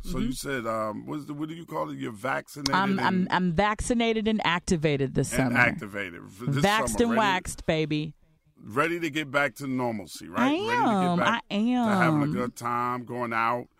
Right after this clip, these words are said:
Speaker 1: Concerts are coming back.
Speaker 2: Grateful for life. I'm ready to live. Last year was so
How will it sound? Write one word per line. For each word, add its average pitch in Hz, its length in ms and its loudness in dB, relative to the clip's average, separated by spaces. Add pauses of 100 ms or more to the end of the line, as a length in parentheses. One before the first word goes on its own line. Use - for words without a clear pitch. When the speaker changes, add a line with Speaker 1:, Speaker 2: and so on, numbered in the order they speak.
(280)
Speaker 1:
Concerts 135 640 0
are 123 60 -10
coming 127 300 -4
back. 123 160 0
Speaker 2:
Grateful 226 360 4
for 208 180 2
life. 160 460 0
I'm 190 100 4
ready 214 180 2
to 185 60 2
live. 180 320 2
Last 202 360 2
year 330 100 2
was 269 160 0
so 214 760 2